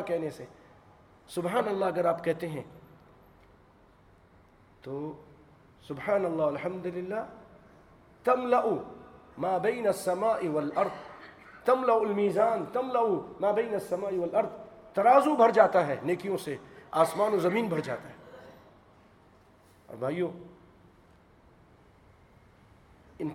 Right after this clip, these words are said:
تمام فضائل کے لیے ایک چیز بڑی اہم ہے کہ عقیدہ صحیح ہو، مشرکانہ عقیدہ نہ ہو، نبی صلی اللہ علیہ وسلم کا گستاخ نہ ہو، یعنی نبی کی حدیث کو ٹھوکر مارنے والا اور چھوڑنے والا نہ ہو۔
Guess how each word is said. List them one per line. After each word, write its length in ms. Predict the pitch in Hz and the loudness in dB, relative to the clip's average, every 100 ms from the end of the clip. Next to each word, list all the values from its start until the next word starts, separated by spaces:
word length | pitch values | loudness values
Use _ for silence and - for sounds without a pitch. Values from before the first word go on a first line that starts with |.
| - | -6
تمام 380 | 151 165 208 202 | -4 -4 -4 -4
فضائل 400 | 170 147 160 170 | -4 -4 -4 -6
کے 180 | 156 156 | -8 -8
لیے 380 | 147 147 147 147 - | -4 -4 -4 -8 -12
ایک 260 | 165 175 175 170 | -6 -4 -6 -10
چیز 200 | 156 143 - | -10 -10 -8
بڑی 300 | 156 160 139 | -8 -8 -10
اہم 220 | 147 143 | -12 -12
ہے 100 | 135 | -12
کہ 120 | 156 | -12
عقیدہ 320 | 139 147 143 135 | -10 -8 -6 -8
صحیح 160 | 117 101 | -12 -16
ہو، 60 | - - - - - - - - - - - - - - - 107 | -20 -20 -20 -20 -20 -20 -20 -20 -20 -20 -20 -20 -20 -20 -20 -10
مشرکانہ 540 | 147 156 170 170 185 208 | -8 -6 -4 -2 0 0
عقیدہ 380 | 202 196 196 | 0 -2 -2
نہ 100 | 196 | -2
ہو، 280 | 196 185 202 - - - - - - - | -2 -4 -8 -12 -20 -20 -20 -20 -20 -8
نبی 260 | 147 196 | -6 -4
صلی 260 | 185 185 190 | -4 -4 -2
اللہ 160 | 185 175 | 0 0
علیہ 140 | 170 | -2
وسلم 300 | 175 170 196 | -2 -2 -4
کا 160 | 190 170 120 | -4 -6 -6
گستاخ 460 | 135 - 185 202 180 | -6 -2 0 0 0
نہ 80 | |
ہو، 200 | 185 175 | 0 2
یعنی 220 | 180 170 160 | 2 0 0
نبی 200 | 160 175 | -2 -4
کی 200 | 170 143 | -6 -4
حدیث 200 | 165 175 - | -4 -6 -2
کو 300 | 185 190 - - - - - - - - - - - - | 0 0 -8 -18 -20 -20 -20 -20 -20 -20 -20 -20 -20 -4
ٹھوکر 280 | - 220 240 | 0 4 4
مارنے 300 | 202 165 170 | 4 0 0
والا 240 | 156 151 | 0 2
اور 140 | 151 156 | 0 -2
چھوڑنے 300 | - 196 196 | -2 0 0
والا 240 | 175 139 123 | 0 -2 -4
نہ 80 | |
ہو۔ 200 | 113 107 | -8 -10